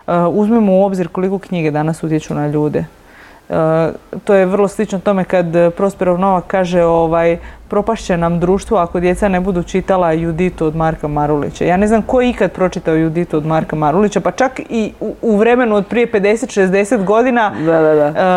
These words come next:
Speaker 1: e, zaista ako do sad nismo propali bez toga da smo je pročitali, ono, cijelu za lektiru, nećemo ni danas. Pa isto tako ako, e, ne pročitamo te scene seksa i sluškinjene priče ili ne vidimo gole miševe u Mausu, e, mislim da se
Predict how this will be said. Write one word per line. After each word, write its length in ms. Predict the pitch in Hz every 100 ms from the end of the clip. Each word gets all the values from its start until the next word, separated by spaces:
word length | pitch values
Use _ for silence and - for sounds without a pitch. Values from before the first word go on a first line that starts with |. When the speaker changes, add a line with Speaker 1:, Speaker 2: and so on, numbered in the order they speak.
| 180
Speaker 1:
e, 60 | - - - -
zaista 420 | 208 208 226 254 220
ako 140 | 220
do 160 | 196 214
sad 160 | 254
nismo 260 | 208 208 226
propali 680 | - 196 214 214 190 180 165
bez 200 | 185 185
toga 240 | 214 202
da 100 | 175
smo 180 | 170 180
je 40 |
pročitali, 600 | 170 202 202 - 170 170 165
ono, 400 | 180 185 165 165
cijelu 300 | - 196 180
za 100 | 165
lektiru, 360 | 165 - 185
nećemo 360 | 180 170 - 160
ni 100 | 156
danas. 240 | 165 226
Pa 120 | -
isto 180 | - 233
tako 300 | 220 214 214
ako, 380 | 226 208 196 180 - - _ _ _ - -
e, 240 | 196 180
ne 120 | 180
pročitamo 500 | 175 175 220 240 202
te 140 | 175 190
scene 300 | - 214 190
seksa 340 | - 202 -
i 60 | 170
sluškinjene 480 | 202 202 - 175 170
priče 280 | 220 -
ili 100 | 175
ne 140 | 175 185
vidimo 280 | 190 180 170
gole 260 | 180 190
miševe 380 | 180 180 - 196
u 80 | 170
Mausu, 540 | 160 160 185 - 240 233 - - - - -
e, 200 | - 180
mislim 280 | 175 185 185
da 60 | 160
se 360 | - 175 165